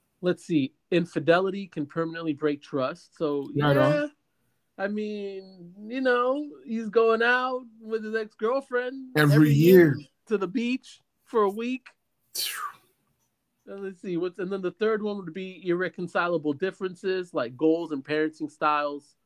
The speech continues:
Speaker 1: Uh, they are discussed too late in a relationship. So those three things, experts say those three things are, are the main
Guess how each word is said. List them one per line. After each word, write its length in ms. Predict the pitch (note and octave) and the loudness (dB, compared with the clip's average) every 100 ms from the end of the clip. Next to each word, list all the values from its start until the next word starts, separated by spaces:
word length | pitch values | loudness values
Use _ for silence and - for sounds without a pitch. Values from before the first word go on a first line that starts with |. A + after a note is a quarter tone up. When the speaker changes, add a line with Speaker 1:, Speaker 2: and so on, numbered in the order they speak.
| _ _ _ | _ _ _
Speaker 1:
Uh, 240 | C#3+ C3 B2 | -4 -4 -4
they 80 | C#3 | -2
are 140 | C#3+ | -4
discussed 480 | C3 - - D3 _ | -6 -14 -10 -10 _
too 160 | F#3 E3+ | -8 -6
late 180 | E3 | -4
in 80 | D#3+ | -6
a 60 | C#3+ | -6
relationship. 800 | C3 C#3 B2+ - A2+ - C#3 - _ _ _ | -6 -8 -10 -16 -18 -8 -8 -8 _ _ _
So 180 | - E3+ | 0 2
those 200 | A3+ A#3 | 2 -2
three 140 | A3+ G#3 | -6 -2
things, 240 | F3 D#3 | -2 0
experts 480 | G#3 G#3+ - A3+ - | -4 -4 0 0 2
say 220 | A3 F#3+ | -2 -2
those 320 | F3 G#3+ G#3+ - | 0 -2 -2 -12
three 300 | F#3+ G#3 F3 - | -8 -6 -8 -6
things 400 | F3+ D3+ B2 B2 | -4 -4 -6 -10
are, 120 | C3+ - | -10 -2
are 160 | D#3 C#3+ D#3 D#3 | -2 -2 -6 -4
the 100 | D3+ | -4
main 540 | D#3 F3+ F3+ F3+ F3 | -2 -4 -4 -4 -8